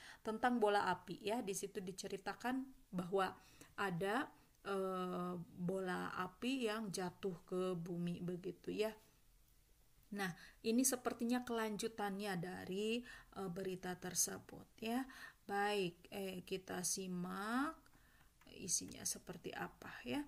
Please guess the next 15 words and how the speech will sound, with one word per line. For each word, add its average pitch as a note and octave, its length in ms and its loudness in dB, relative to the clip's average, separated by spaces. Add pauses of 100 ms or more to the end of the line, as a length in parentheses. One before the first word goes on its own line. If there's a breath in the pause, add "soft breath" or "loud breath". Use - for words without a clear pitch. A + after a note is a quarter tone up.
(520 loud breath)
Oke, F4 480 -4
seperti B3 480 -2
biasa G#3 480 0
akan A3+ 160 -2
saya F#3+ 640 -4
bacakan G3 640 -2
dari C4 160 0
awal G#3+ 240 0
sampai G3 320 -2
akhir F#3+ 320 -6
bahasa F3+ 320 -6
Jepangnya, G3+ 480 -2 (480 loud breath)
diikuti F#3 480 -2
dengan A3+ 320 -2
nanti A#3+ 480 -4